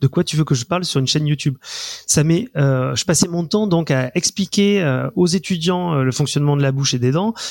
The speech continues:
Je passais mon temps à expliquer aux patients en essayant à chaque fois de, de m'adapter pour être, euh, tout à fait compréhensible. Et ça m'était ve-, pas venu à l'esprit de parler des dents.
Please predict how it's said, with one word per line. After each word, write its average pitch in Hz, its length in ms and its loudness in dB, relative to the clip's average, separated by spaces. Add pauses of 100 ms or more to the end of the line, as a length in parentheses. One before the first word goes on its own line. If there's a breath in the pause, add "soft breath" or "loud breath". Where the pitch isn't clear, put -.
Je - 80 -8
passais 165 320 0
mon 156 180 0
temps 170 220 0
à 160 60 2
expliquer 151 540 0
aux 147 100 2
patients 165 540 0
en 147 160 0
essayant 147 400 0
à 135 40 0
chaque 147 260 -2
fois 160 340 0 (360 loud breath)
de, 131 480 4
de 131 80 0
m'adapter 160 640 0
pour 131 260 0
être, 131 220 -2
euh, 123 220 2
tout - 160 -10
à 156 60 2
fait 156 140 0
compréhensible. 143 640 0 (340 loud breath)
Et 185 140 6
ça 147 180 -2
m'était 135 300 0
ve-, 139 280 0 (100)
pas 185 100 2
venu 165 240 2
à 147 40 4
l'esprit 196 420 -2
de 143 140 2
parler 131 400 -2
des 120 140 0
dents. 131 240 -6